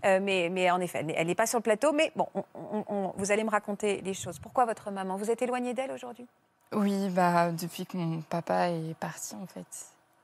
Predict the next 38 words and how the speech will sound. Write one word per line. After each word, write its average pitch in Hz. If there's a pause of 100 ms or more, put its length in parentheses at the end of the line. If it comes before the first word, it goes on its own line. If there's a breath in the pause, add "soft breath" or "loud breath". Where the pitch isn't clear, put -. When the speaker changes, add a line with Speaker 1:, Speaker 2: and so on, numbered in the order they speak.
(800 loud breath)
Speaker 2:
Euh, 165 (240)
Speaker 1:
Il 254
est 285
mort 262
il 233
y 226
a -
combien 220
de 214
temps, 208
votre 226
papa ? 208
Speaker 2:
il -
y 208
a, 202
ça -
va 196
faire 190
un 196
an, 190
la 180
fin 190
juillet. 180 (500)
Speaker 1:
Vous 220
étiez 240
très 240
proche 233
de 226
lui ? 311 (560)
Speaker 2:
Ouais, 185
je 180
vivais 208
toute -
seule, 226
en 202
fait, 196
avec 185
lui. 226